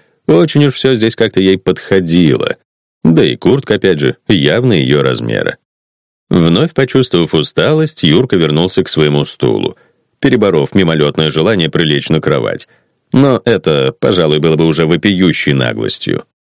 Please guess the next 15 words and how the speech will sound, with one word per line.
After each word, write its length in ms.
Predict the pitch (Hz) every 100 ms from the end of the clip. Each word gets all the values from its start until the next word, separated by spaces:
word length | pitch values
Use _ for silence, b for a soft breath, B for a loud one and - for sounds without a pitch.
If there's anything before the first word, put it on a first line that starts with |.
| _ _ _ _
Хотя 680 | - 73 69 - - 170 - _
прилечь 480 | 98 82 78 127 -
сейчас 360 | 127 120 -
ему 160 | 113 113
бы, 120 | 110
пожалуй, 400 | 107 92 92 87
не 100 | 85
помешало. 720 | 78 78 76 64 50 50 - _ _ _ _ _ _
Ну 180 | - 120
да 120 | 76
ладно, 320 | 65 60 62
сидя 300 | 76 135 107
тоже 300 | - 135 87
жить 220 | 62 62 67
можно. 360 | 58 57 -